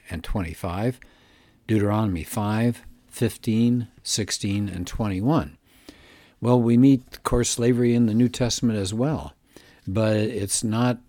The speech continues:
what you think of. Again, it's not like the antebellum South. Um,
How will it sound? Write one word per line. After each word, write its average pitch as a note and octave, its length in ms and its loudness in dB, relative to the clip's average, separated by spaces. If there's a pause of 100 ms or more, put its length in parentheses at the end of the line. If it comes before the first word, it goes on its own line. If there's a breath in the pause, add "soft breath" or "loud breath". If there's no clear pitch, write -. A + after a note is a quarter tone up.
(140)
what A#2 280 -4
you G2 100 -4
think D#3 300 0
of. F2 240 -6
Again, F#2 560 0
it's F2 200 -8
not G#2+ 200 -6
like G#2 220 -6
the G2 120 -6
antebellum G2 540 -4
South. G#2 540 -6 (460 loud breath)
Um, F2+ 460 -6